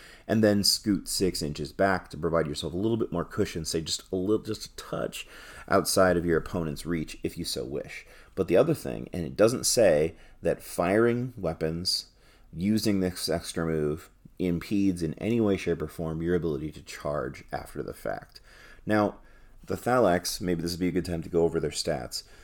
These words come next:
Their stats, they have a movement of seven, they have an abysmal weapon skill of three, they have a ballistic skill of four, strength four,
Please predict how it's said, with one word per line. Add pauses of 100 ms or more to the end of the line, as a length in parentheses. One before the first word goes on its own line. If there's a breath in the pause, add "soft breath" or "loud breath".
(340 soft breath)
Their
stats,
they
have
a
movement
of
seven,
they
have
an
abysmal
weapon
skill (120)
of
three, (840 soft breath)
they
have
a
ballistic
skill
of
four, (400)
strength
four,